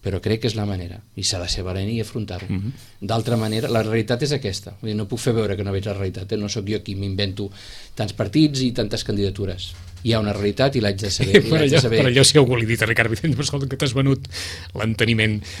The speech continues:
Speaker 2: d'intentar
Speaker 1: Jo crec,
Speaker 2: fer això»,
Speaker 1: jo
Speaker 2: o
Speaker 1: crec
Speaker 2: no?
Speaker 1: que en dialogar no hi ha, no hi ha, no només no hi ha cap mal,
Speaker 2: No.
Speaker 1: sinó hi ha que la plena, la plena,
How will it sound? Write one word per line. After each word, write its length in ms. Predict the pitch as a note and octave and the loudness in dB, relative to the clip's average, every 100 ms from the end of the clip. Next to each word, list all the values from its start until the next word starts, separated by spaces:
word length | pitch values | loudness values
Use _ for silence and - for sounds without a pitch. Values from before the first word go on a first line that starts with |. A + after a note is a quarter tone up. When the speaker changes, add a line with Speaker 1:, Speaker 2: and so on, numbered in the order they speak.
| A2 | -4
Speaker 2:
d'intentar 320 | D#2+ A#2 A#2 A#2+ | 0 2 4 8
Speaker 1:
Jo 120 | C#3 | 8
crec, 100 | - | 8
Speaker 2:
fer 80 | A#2+ | 6
això», 220 | A2+ G2+ F#2 B2 | 4 2 0 6
Speaker 1:
jo 140 | C#3 | 8
Speaker 2:
o 20 | |
Speaker 1:
crec 160 | D3 C3+ | 10 8
Speaker 2:
no? 40 | G#2+ | 6
Speaker 1:
que 40 | |
en 80 | A#2 | 6
dialogar 500 | A2+ A2+ A2+ B2 C#3+ | 6 6 6 6 6
no 160 | D#3 A#2 | 6 6
hi 120 | G#2+ | 8
ha, 320 | G2+ G2 F2 | 8 6 2
no 160 | D#2 G2 | 0 0
hi 80 | G2 | 2
ha, 140 | F#2 | 4
no 100 | F#2 | 6
només 280 | A#2+ A#2 G#2+ | 6 6 6
no 60 | A2 | 6
hi 80 | G#2 | 4
ha 60 | G2+ | 4
cap 120 | G2+ | 2
mal, 200 | G#2 B2+ | 4 4
Speaker 2:
No. 40 | |
Speaker 1:
sinó 180 | C3+ A2+ | 4 4
hi 60 | G#2 | 4
ha 60 | G2 | 4
que 80 | G#2 | 6
la 140 | G2 | 4
plena, 400 | G2 C3+ A#2+ A#2+ | 6 6 8 6
la 160 | A2+ A2 | 4 4
plena, 800 | A2+ A2+ A#2+ A#2 G#2+ F#2+ D2 - | 6 8 8 6 4 0 -4 -8